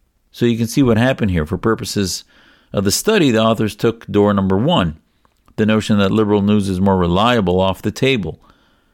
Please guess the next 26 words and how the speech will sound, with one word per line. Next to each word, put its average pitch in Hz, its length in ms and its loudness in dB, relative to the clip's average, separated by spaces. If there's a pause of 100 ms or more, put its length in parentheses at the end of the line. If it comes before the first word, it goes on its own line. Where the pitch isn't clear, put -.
(260)
So 110 220 0
that 107 260 0
left - 460 -4 (560)
door 90 220 0
number 87 220 -2
two, 107 320 0
the 85 100 -2
values 95 460 0
gap, 82 360 -2 (600)
and 95 180 -2
door 95 120 2
number 87 240 0
three, 123 280 -2
the 92 80 2
partisan 90 440 0
advantage, 82 540 -2
still 87 240 -2
in 78 100 -4
play. 87 380 -2 (560)
If - 160 -4
Republicans' 110 540 0
aversion 104 480 2
to 87 80 -4
censorship 95 540 -2
was 92 120 -4
transactional, 104 880 0